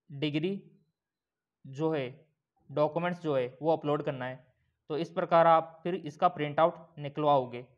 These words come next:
और फिर इसको सेंड कर देना है प्रिंट आउट को, जो मैंने एड्रेस आपको बताया था। तो इस प्रकार आप यहाँ पर अप्लाई कर सकते हो। सारी जानकारी आपको Telegram पर उपलब्ध करवा दी जाएगी, Telegram को फॉलो कर लेना।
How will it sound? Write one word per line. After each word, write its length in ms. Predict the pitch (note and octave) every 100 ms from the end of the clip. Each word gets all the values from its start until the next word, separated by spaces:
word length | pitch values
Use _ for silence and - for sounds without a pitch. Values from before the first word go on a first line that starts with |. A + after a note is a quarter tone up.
| _ _ _ _
और 160 | C#3+ C#3+ C#3+
फिर 100 | E3
इसको 320 | D#3 - A#3 A3+
सेंड 320 | - D#3+ D#3+
कर 160 | D3+
देना 200 | C#3 C#3
है 80 | F3 G#3
प्रिंट 260 | D3 C#3 C#3
आउट 200 | C3+ C3
को, 100 | F#3+
जो 160 | D3+
मैंने 200 | C#3+ D#3
एड्रेस 260 | C#3+ C3 C#3+
आपको 240 | C3 - F#3
बताया 360 | C3 C3 A#2+
था। 140 | A2+ A#2+ - _ _
तो 120 | E3+ -
इस 100 | F3+
प्रकार 460 | - F3+ F3 F3+ F3
आप 200 | C#3+ D3 C#3+
यहाँ 180 | D3+
पर 80 | D#3+
अप्लाई 320 | E3 C#3+ F3+ A3+ - _ _
कर 120 | D#3 D3+
सकते 380 | - D3+ - C3+
हो। 240 | B2+ B2 - _ _ _ _ _ _ _ _ _
सारी 200 | E3 E3
जानकारी 520 | F#3+ F3+ F3 F3 F#3+ G#3 - _ _ _
आपको 300 | D3 D3+ G3+
Telegram 420 | G3 E3 D#3 D#3 D#3+
पर 60 |
उपलब्ध 320 | F3 D#3+ E3
करवा 240 | - D3+ D3
दी 140 | C#3+
जाएगी, 260 | C#3 D3 F#3+
Telegram 420 | E3 C#3+ C#3 C#3+
को 100 | G3
फॉलो 280 | F#3+ D#3+ C#3+
कर 100 | C#3+
लेना। 320 | B2 B2 A#2+